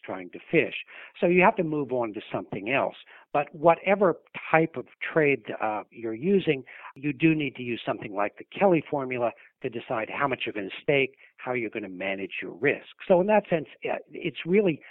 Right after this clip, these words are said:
the one thing in the hedge fund industry that really remains relevant as much as things change and as much as all this,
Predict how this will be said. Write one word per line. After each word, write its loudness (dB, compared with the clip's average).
the -2
one 0
thing -6
in -8
the -2
hedge -2
fund -2
industry -4
that -6
really -2
remains -2
relevant -4
as -8
much 0
as -12
things -8
change -4
and -16
as -20
much -4
as -10
all -2
this, -8